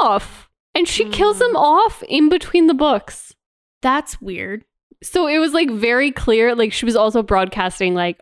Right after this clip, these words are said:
Speaker 1: "Oh, the mom and dad are gonna get back together or, like, kinda hook up."
Speaker 2: Mm-hmm.
Speaker 1: And I just, like, didn't like that either. I was like, they were both really content
Speaker 2: Yeah.
Speaker 1: not being together. Like,
Speaker 2: Yeah.
Speaker 1: it's, like, people can get divorced.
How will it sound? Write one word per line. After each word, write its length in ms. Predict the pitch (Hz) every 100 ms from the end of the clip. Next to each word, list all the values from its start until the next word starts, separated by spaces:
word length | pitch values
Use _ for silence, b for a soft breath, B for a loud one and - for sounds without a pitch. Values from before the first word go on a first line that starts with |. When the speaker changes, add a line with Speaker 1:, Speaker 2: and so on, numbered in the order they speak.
| -
Speaker 1:
"Oh, 180 | 208
the 80 | 196
mom 180 | 190 185
and 100 | 190
dad 180 | 175 165
are 120 | 180
gonna 160 | 190 214
get 100 | 214
back 160 | 214
together 500 | 214 226 214 220 220 -
or, 120 | 196
like, 200 | 175 175
kinda 240 | - 170
hook 220 | 170 160 -
up." 340 | 165 226 -
Speaker 2:
Mm-hmm. 360 | 233 220 196 170 -
Speaker 1:
And 140 | 220 233
I 120 | 247
just, 240 | 262 277
like, 180 | 311 247
didn't 220 | 190 208
like 220 | 202 185 196
that 120 | 180
either. 400 | - 170 196 220
I 80 | 208
was 160 | 220
like, 160 | 240 220
they 120 | 262
were 140 | 349 -
both 300 | 240 208 220 - -
really 240 | 214 196
content 720 | - 214 - 175 185 220 - _ _ _
Speaker 2:
Yeah. 240 | 370 262 175 - _ _
Speaker 1:
not 420 | 214 214 160 165
being 300 | - 208 226
together. 600 | 226 233 240 254 302 311 - _ _
Like, 140 | 240
Speaker 2:
Yeah. 120 | 269 254
Speaker 1:
it's, 160 | 208 - -
like, 160 | 285
people 240 | - 302 403
can 180 | 403 392
get 140 | 392
divorced. 720 | 269 190 196 233 - - -